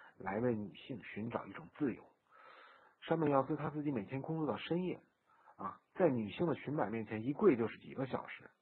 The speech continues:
他让女性的自由天性得以释放。但是这种付出还不如几部电影来的重要吗？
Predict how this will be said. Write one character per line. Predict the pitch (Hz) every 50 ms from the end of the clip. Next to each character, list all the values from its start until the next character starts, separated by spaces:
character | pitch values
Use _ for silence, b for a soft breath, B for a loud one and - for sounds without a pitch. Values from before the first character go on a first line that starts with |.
| _ _ _ _ _ _
他 | - - -
让 | 180 185 151 131
女 | 120 107 92 82
性 | - - 160 143
的 | 123 110
自 | - - 156
由 | 113 104
天 | 117 - - 131 135 131
性 | 127 127 104 90
得 | - 113
以 | 131 120
释 | 110 - - 139 120
放。 | 127 139 - - B B B B B B B B B B _ -
但 | 202 196 170
是 | - - 156 - _ _ _ _
这 | - 233 202
种 | - 113 98
付 | - - - 156 131
出 | - - - 156 151 - _ _ -
还 | - - 143
不 | - - 190 170
如 | 143 143 156 165 156
几 | - - 110
部 | 113 143
电 | - - 226 165 120
影 | 107 -
来 | - - - 107
的 | 135
重 | 135 147 135 131
要 | 123 113 110
吗？ | 104 107